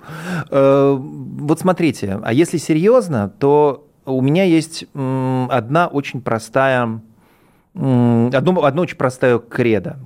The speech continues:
Когда книжка готова, поскольку это уже не первая книга, я её отпускаю, и она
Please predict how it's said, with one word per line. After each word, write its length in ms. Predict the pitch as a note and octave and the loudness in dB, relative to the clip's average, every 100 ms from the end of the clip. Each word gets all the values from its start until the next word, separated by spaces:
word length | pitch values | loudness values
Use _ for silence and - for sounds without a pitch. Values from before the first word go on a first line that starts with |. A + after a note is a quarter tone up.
| - | -8
Когда 340 | A2+ A#2 D3+ | -6 -2 0
книжка 400 | D#3+ E3+ E3+ - | 0 -2 -4 -4
готова, 600 | B2+ C#3 E3+ A#3+ A#3+ B2 B2+ _ _ _ - | -2 -2 2 2 2 -4 -10 _ _ _ -8
поскольку 400 | A2+ - C#3 A#2 | -6 -4 -4 -4
это 100 | G#2+ | -4
уже 140 | G#2+ | 0
не 140 | A2+ | 0
первая 340 | A2+ G#2+ - - | 0 -4 -4 -10
книга, 420 | - G#3+ B3+ - - - - - - | -6 -4 -4 -6 -12 -20 -20 -14 0
я 160 | D3+ G#3 | 2 4
её 120 | D#3 | 2
отпускаю, 680 | C3+ D3 - - C3+ G#2 - | 0 -8 -8 0 2 2 -2
и 80 | A#2 | 0
она 520 | A#2+ D3+ G#3+ A3 | 0 2 2 0